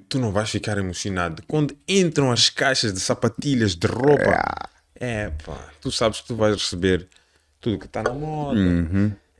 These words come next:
Speaker 1: É pá, e são,
Speaker 2: Os últimos
Speaker 1: são
Speaker 2: lançamentos ali
Speaker 1: dez,
Speaker 2: para
Speaker 1: então,
Speaker 2: ti.
Speaker 1: é para falar, são umas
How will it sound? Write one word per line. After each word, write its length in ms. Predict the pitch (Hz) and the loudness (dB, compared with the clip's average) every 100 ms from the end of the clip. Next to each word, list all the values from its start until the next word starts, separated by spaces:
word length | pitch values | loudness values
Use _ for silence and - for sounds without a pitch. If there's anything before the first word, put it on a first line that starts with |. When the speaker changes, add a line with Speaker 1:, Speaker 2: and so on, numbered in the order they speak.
| - | -20
Speaker 1:
É 60 | - | -14
pá, 140 | 123 | -10
e 60 | 120 | -6
são, 480 | - 151 131 110 80 | -2 0 0 -2 0
Speaker 2:
Os 180 | - 98 | 2 6
últimos 320 | 101 - 85 | 6 6 6
Speaker 1:
são 80 | 87 | 8
Speaker 2:
lançamentos 640 | 87 95 87 98 95 87 82 | 8 8 8 8 8 6 6
ali 180 | 85 90 85 | 6 6 6
Speaker 1:
dez, 60 | |
Speaker 2:
para 160 | - 87 | 6 4
Speaker 1:
então, 100 | 76 104 | 6 6
Speaker 2:
ti. 440 | 107 101 90 - - - _ | 6 6 4 -2 -8 -20 _
Speaker 1:
é 80 | 131 | -12
para 160 | - 117 | -6 -4
falar, 280 | 113 113 107 | -2 -4 -6
são 320 | 135 139 139 | -4 -2 -2
umas 380 | 131 113 - | -2 -4 -6